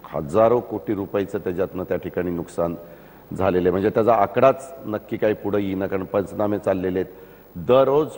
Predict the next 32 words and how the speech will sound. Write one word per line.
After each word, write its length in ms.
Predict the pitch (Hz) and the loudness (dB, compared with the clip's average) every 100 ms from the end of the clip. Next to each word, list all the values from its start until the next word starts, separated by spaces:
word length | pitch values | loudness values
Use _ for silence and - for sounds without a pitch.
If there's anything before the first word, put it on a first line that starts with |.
| - - | -14 -4
वेगवेगळ्या 440 | 120 117 127 127 | -2 0 0 2
भागामध्ये 520 | 113 113 117 117 117 | 2 0 0 -2 -2
गारपीट 420 | 110 107 107 110 | 2 2 0 -4
होत 160 | 110 101 | -2 -2
असल्यामुळे 440 | 104 98 107 107 | -2 -2 -4 -4
क्षेत्र 400 | - - 143 139 | -2 2 2 4
वाढतंय. 440 | 120 95 80 - 82 | 4 6 4 -2 -6
क्षेत्र 420 | - 117 117 127 | -4 -2 0 2
वाढत 420 | 117 113 110 113 | 4 4 2 0
असल्यामुळं 500 | 110 - 110 110 117 - - - - 85 | -2 0 0 2 0 -2 -12 -20 -16 0
ज्यांचे 320 | 107 117 117 | 2 2 0
पंचनामे 600 | 123 127 117 117 123 123 | 0 0 0 0 0 2
मागं 340 | 123 113 113 127 | 2 2 2 2
झालेले 380 | 117 113 117 | 2 2 2
होते 260 | 117 110 117 | 0 2 -2
तिथं 320 | 117 117 - | -2 -6 -4
पुन्हा 320 | 123 127 123 | -2 -2 0
गारपीट 500 | 117 117 110 127 101 | 2 2 2 -4 -4
दुसऱ्या 280 | 104 104 120 | -6 -2 0
भागात 320 | 110 110 113 | 2 2 0
झाली 280 | 101 107 107 98 | 0 0 -2 -2
तर 60 | |
त्यांचेही 420 | 110 107 110 127 123 | -2 -2 -2 -2 -2
पंचनामे 560 | 113 101 104 101 101 | -2 -2 -2 -2 -2
करायला 400 | 98 95 95 92 95 | 0 2 2 2 -2
लागतायत. 480 | 92 87 82 - 87 - - - - - - - | -2 -2 -2 -2 -4 -4 -16 -20 -20 -20 -18 -2
आणि 300 | 131 139 156 147 - | 0 2 0 -2 0
काही 180 | 143 156 | 2 2
विरोधक 460 | 147 151 147 143 | 2 2 2 0
तर 100 | 147 | 0
असं 200 | 139 143 | 0 0
म्हणतात 340 | 135 135 120 | 0 0 -2